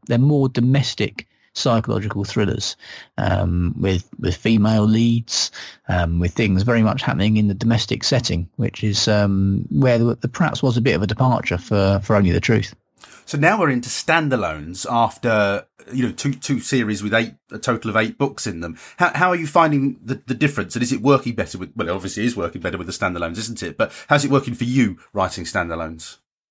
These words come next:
Speaker 1: Uh, yeah, it's working well. I mean, I'm, I'm still writing the series as well. I think, um, Night in Culver House series has now got, uh, six books in it, I think, and not, uh, Kempston Hardwicke's got four. So yeah, I've got, got ten in the series now,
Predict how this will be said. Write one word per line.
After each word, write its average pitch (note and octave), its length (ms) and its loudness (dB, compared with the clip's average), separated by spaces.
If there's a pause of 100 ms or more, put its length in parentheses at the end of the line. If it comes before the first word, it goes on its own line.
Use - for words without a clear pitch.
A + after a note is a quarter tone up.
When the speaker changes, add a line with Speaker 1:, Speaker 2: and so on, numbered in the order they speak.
(340)
Speaker 1:
Uh, E3+ 180 4
yeah, G3 260 4
it's - 120 -2
working D3+ 320 2
well. E3+ 300 2
I G2 40 -2
mean, A#2+ 120 0
I'm, A#2 220 0
I'm C#3+ 140 2
still C#3+ 260 2
writing A#2+ 380 0
the A2 60 0
series A#2+ 460 2
as G2 140 -2
well. D3+ 420 2
I C3+ 80 -2
think, A2 380 0
um, G#2+ 300 2
Night C3+ 160 2
in D2+ 80 -2
Culver A#2 240 0
House A2 220 0
series A#2 340 2
has G#2+ 160 0
now A#2 260 2
got, - 560 -2 (460)
uh, G2 800 4
six - 580 -4
books - 320 -4
in G#2 80 4
it, G2 120 2
I - 60 -2
think, C3+ 340 2
and A2 480 2
not, A#2 180 2
uh, G#2 260 2
Kempston - 320 0
Hardwicke's G#2+ 300 0
got - 180 -8
four. A2+ 380 2
So - 120 0
yeah, C#3 120 4
I've C3 60 0
got, - 220 0
got B2+ 180 0
ten E3 180 2
in A#2 120 4
the G#2+ 60 2
series A2 340 2
now, A#2 380 2